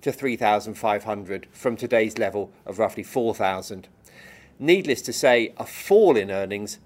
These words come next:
would imply an even lower level. So, a good time to be well diversified and invested in high quality companies that can withstand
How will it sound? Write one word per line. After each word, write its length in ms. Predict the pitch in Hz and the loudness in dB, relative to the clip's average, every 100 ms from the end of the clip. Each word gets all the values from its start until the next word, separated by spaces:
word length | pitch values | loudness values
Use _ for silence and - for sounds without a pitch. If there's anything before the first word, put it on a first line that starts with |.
| _ | _
would 160 | 110 113 | -4 -2
imply 380 | 107 113 107 98 | -2 2 2 2
an 80 | |
even 280 | 98 95 98 | -2 -10 -6
lower 240 | 101 95 90 | -2 -2 -4
level. 340 | 87 87 82 _ _ _ _ _ _ _ _ _ - | -6 -8 -14 _ _ _ _ _ _ _ _ _ -20
So, 380 | - - 135 107 - - | -4 6 6 6 -2 -12
a 100 | 113 | 2
good 260 | - 170 | 6 6
time 400 | - 147 135 131 117 - _ | 6 6 6 2 -4 -16 _
to 80 | - | -6
be 140 | 120 | -4
well 320 | 110 120 143 147 | 2 8 8 8
diversified 880 | 135 117 127 117 113 123 120 117 - | 6 6 4 2 0 4 4 4 -2
and 300 | 139 147 165 | 2 2 2
invested 640 | 156 131 127 113 - 120 - - - | 0 4 2 2 -2 -2 -4 -14 -10
in 140 | 113 | -8
high 260 | 110 147 147 | 0 2 2
quality 480 | - 139 117 - | 4 2 2 -4
companies 640 | 117 139 135 123 113 107 - | -4 -4 -4 -4 -4 -4 -4
that 160 | 117 | -6
can 200 | - 117 | -4 -2
withstand 680 | 117 143 - 131 113 107 104 | 0 0 0 2 2 0 -6